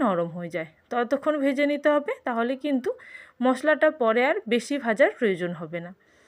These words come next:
এখন দেখুন মশলাটা কিন্তু একেবারেই সফট হয়ে গেছে, টমেটো এবং পেঁয়াজ পুরোপুরি সফট হয়েছে। এবার এই মশলাটাকে কিছুক্ষণের জন্য ঠান্ডা করে নেব। ঠান্ডা করে নিয়ে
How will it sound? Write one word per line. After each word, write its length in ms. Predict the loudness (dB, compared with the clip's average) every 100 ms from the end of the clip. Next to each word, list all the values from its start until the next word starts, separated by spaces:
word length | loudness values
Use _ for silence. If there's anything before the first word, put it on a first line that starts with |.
| -20 -4
এখন 260 | -2 0 2
দেখুন 240 | 2 0 -4 -6
মশলাটা 400 | -4 -2 2 2
কিন্তু 220 | 2 0 -2 -4
একেবারেই 480 | -4 -2 -2 -2 0
সফট 220 | -2 -2 0
হয়ে 140 | 2
গেছে, 180 | 2 0 -2
টমেটো 380 | -2 0 -2 0
এবং 180 | 0 0 -4
পেঁয়াজ 260 | -2 -4 -4 -8
পুরোপুরি 420 | -4 -4 -2 -2
সফট 320 | -2 -6 -8 -12
হয়েছে। 260 | -12 -12 -16 -18 _ -20 -20 _
এবার 220 | 4 6
এই 120 | 4 2
মশলাটাকে 460 | 0 0 -2 -2 -4 -8
কিছুক্ষণের 520 | -12 -8 -8 -2 -2
জন্য 180 | 0 -4 -4
ঠান্ডা 320 | -8 -8 -6 -6
করে 240 | -8 -8
নেব। 180 | -10 -12 -16 -18 _ _ -20 -20 _
ঠান্ডা 300 | -2 2 2
করে 240 | 0 -2 0
নিয়ে 160 | 0